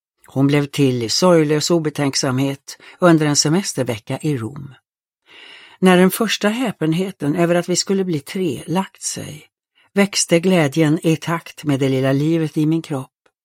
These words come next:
Och då hon föddes strax före jul var hon mycket, mycket välkommen. Hon var en harmonisk tjej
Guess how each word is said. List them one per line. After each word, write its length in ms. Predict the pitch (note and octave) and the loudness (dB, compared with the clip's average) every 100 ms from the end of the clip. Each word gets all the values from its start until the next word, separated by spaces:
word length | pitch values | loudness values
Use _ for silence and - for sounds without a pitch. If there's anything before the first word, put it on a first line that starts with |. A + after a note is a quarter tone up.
| _ _ - - | _ _ -20 -12
Och 140 | - F3+ | 0 4
då 80 | F3+ | 6
hon 180 | F#3+ | 6
föddes 440 | G3 A#3 F3+ F3 E3+ | 4 0 0 0 -2
strax 360 | - D#3+ - | 0 -2 -2
före 160 | - E3+ | 0 0
jul 480 | D#3 C#3 B2+ C#3+ - _ - - | 0 0 -2 -6 -12 _ -20 -6
var 200 | D3+ C3+ | 0 0
hon 320 | A#2 A2 A2+ | 0 -2 0
mycket, 560 | E3 F#3+ - _ - B2+ | 2 0 -2 _ -6 -2
mycket 440 | B2+ - _ C3+ | -2 -6 _ -12
välkommen. 800 | B2+ B2 C3 - B2+ C3+ C3+ C3 _ _ _ _ _ _ _ - - | -10 -10 -12 -12 -10 -10 -14 -16 _ _ _ _ _ _ _ -20 -18
Hon 220 | - A#2+ | -8 -4
var 140 | A2+ | -4
en 100 | A2+ | -4
harmonisk 640 | A#2 B2+ B2 A2+ C3 D#3+ - | -2 -2 -2 -2 -2 -4 -4
tjej 460 | - C#3 D#3+ F3+ | -4 -2 -4 -6